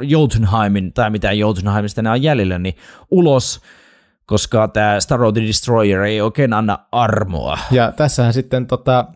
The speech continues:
Speaker 2: tulee pikku semmonen ristiriita, kun justiinsa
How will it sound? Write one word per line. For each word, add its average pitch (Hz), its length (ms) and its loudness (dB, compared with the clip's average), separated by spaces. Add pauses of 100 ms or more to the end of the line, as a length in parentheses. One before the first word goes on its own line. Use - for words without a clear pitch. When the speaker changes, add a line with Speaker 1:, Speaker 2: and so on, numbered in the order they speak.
Speaker 2:
tulee 120 280 0 (160)
pikku 131 260 -2
semmonen 117 460 -2 (1080)
ristiriita, 143 560 2
kun 110 320 -6 (580)
justiinsa 110 360 -4